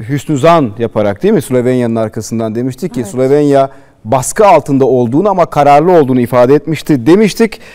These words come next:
Speaker 1: Slovenya parlamentosu bağımsız Filistin devletinin tanınmasını, e,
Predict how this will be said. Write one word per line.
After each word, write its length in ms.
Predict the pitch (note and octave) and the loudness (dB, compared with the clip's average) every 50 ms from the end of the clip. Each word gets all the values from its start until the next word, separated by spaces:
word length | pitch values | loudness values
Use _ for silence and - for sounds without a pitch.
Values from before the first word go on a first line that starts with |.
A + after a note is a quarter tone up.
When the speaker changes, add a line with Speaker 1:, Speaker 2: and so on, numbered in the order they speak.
| - _ _ | -20 _ _
Speaker 1:
Slovenya 540 | - - D#3+ E3+ E3+ A3 A#3 A3+ G3+ F3+ | -6 0 2 4 4 6 4 6 4 2
parlamentosu 840 | - - D#3 D3+ D3+ D3 C#3+ D3 C#3+ - - C#3 B2+ - G#3 D#3+ C#3 | 2 4 2 4 4 4 4 2 2 2 0 -2 2 2 2 4 4
bağımsız 460 | C#3+ D3+ D#3+ E3 - - A3 F#3+ - | 4 4 4 4 2 -2 -4 -4 -2
Filistin 540 | - F3+ G3 F3+ - - F3+ D#3 C#3+ - - C3 | -2 0 0 0 0 0 0 0 0 0 -4 -8
devletinin 720 | C3+ B2 A#2 C#3 C#3 C#3+ C#3+ D3 C#3+ - D3+ F3 F#3+ E3 | -10 -2 2 4 4 4 4 2 0 0 -2 -4 -4 -2
tanınmasını, 720 | - D#3 D3+ D3+ D3+ D3 C#3+ C3 - D3 C#3+ E3 F#3+ G3 G3 - - _ _ _ _ _ - | -2 -2 -2 0 0 0 -2 -2 -2 -2 0 0 0 -2 -4 -8 -18 _ _ _ _ _ 0
e, 360 | B2+ C3 C3+ C3+ C3+ C3+ | 2 4 6 6 6 6